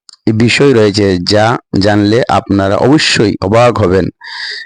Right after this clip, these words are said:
পাঁচশো গ্রাম মধু তৈরিতে বিশ লক্ষ ফুল লাগে। শ্রমিক বা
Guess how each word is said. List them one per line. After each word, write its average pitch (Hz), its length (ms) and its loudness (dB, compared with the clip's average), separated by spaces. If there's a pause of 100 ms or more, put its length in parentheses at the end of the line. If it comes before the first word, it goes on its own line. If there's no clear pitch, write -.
(260)
পাঁচশো 127 380 0
গ্রাম 139 380 2
মধু 127 260 2 (120)
তৈরিতে 120 420 2 (300)
বিশ 139 180 2 (120)
লক্ষ - 360 -2 (120)
ফুল 131 320 0
লাগে। 85 320 -2 (540)
শ্রমিক 147 500 2 (120)
বা 110 160 2